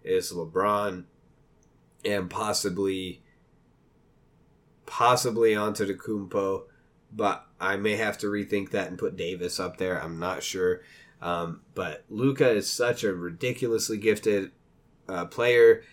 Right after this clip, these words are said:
He showed it all season on offense, why he's the best shot creator in the N B A. His size and his rebounding and his change of pace ability make it so hard for anyone to defend him. And him being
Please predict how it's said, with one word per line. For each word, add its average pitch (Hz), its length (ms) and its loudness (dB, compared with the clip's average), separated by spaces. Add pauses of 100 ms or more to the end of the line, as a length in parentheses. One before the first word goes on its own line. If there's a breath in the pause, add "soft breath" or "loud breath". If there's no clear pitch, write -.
(120)
He 104 260 -2
showed 117 300 4
it 104 180 0
all 120 200 6
season 113 480 -2
on 92 220 -6
offense, 98 580 -4
why 92 120 -2
he's 98 420 -8
the 110 160 -8
best 104 280 0
shot 95 260 -4
creator 95 520 0 (260 loud breath)
in 107 200 -4
the 110 160 0
N 104 140 -4
B 98 180 0
A. 95 280 -2 (220 soft breath)
His 90 340 -4
size 113 720 2 (380 soft breath)
and 90 160 -6
his 90 220 -8
rebounding 107 960 -2
and 87 100 -8
his 80 180 -8
change 107 280 -4
of 104 120 -4
pace 104 260 0
ability 98 480 -2
make 92 240 -6
it - 120 -8
so 110 240 2
hard 104 300 0
for 92 100 -4
anyone 92 420 -6
to 90 180 -8
defend 107 480 -8
him. 110 340 2
And 87 240 -6
him 135 300 2
being 120 480 -8